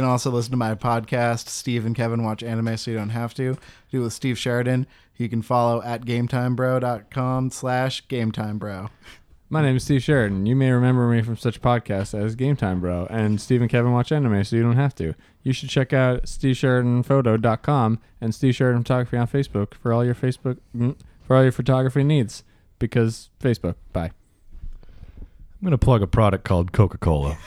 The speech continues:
Speaker 1: <laughs>
Speaker 3: It's delicious and
Speaker 1: It's good. It's
Speaker 3: scientifically unprovably not, not nutritious.
Speaker 1: It's really good
Speaker 2: Or
Speaker 1: for you.
Speaker 3: It'll quench your thirst.
Speaker 1: Yep.
Speaker 2: Will it turn you into a zombie?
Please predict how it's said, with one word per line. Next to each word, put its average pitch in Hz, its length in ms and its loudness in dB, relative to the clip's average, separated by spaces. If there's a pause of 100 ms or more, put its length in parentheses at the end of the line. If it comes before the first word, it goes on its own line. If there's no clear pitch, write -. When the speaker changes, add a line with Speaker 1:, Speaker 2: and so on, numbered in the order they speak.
Speaker 1:
<laughs> 494 840 4 (1700)
Speaker 3:
It's 113 160 0
delicious 160 720 6 (1080)
and 156 140 8
Speaker 1:
It's - 20 6
good. 202 180 2
It's - 160 -6
Speaker 3:
scientifically 220 680 8
unprovably 247 800 8
not, 269 440 6 (260)
not 170 320 -2
nutritious. 160 560 -4
Speaker 1:
It's 123 160 -2
really 143 380 2
good 135 140 4
Speaker 2:
Or 175 220 4
Speaker 1:
for 196 60 -2
you. 107 160 -6 (100)
Speaker 3:
It'll 120 140 -6
quench 160 260 6
your 226 60 4
thirst. 135 460 8
Speaker 1:
Yep. 117 140 -4 (120)
Speaker 2:
Will 120 160 4
it 123 80 0
turn 127 140 4
you 127 80 4
into 123 140 4
a 117 60 2
zombie? 110 300 0